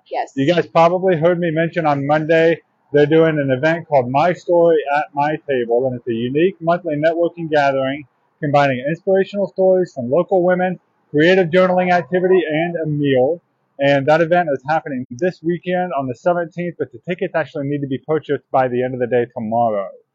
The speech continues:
Speaker 2: So be sure to go and check out the My Table Facebook page and get your tickets for that. It is a women's only event, and it sounds like it'll be a lot of fun, especially if you're into, like,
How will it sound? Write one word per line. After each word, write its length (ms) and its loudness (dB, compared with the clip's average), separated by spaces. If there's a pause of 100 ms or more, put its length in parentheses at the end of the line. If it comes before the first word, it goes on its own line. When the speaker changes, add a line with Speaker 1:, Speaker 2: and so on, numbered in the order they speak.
(320)
Speaker 2:
So 280 4
be 160 -2
sure 220 -4
to 120 -6
go 360 2
and 160 -4
check 200 -4
out 120 0
the 80 -6
My 160 -2
Table 360 -4
Facebook 380 -6
page 220 -4
and 160 -6
get 180 -2
your 120 -4
tickets 380 -10
for 120 -8
that. 300 0 (300)
It 140 -2
is 140 0
a 60 4
women's 360 -2
only 280 2
event, 480 0
and 260 -4
it 60 -12
sounds 180 -4
like 120 -2
it'll 120 -4
be 80 0
a 40 0
lot 140 4
of 60 -4
fun, 220 0
especially 380 -4
if 120 -2
you're 140 0
into, 220 -2
like, 260 2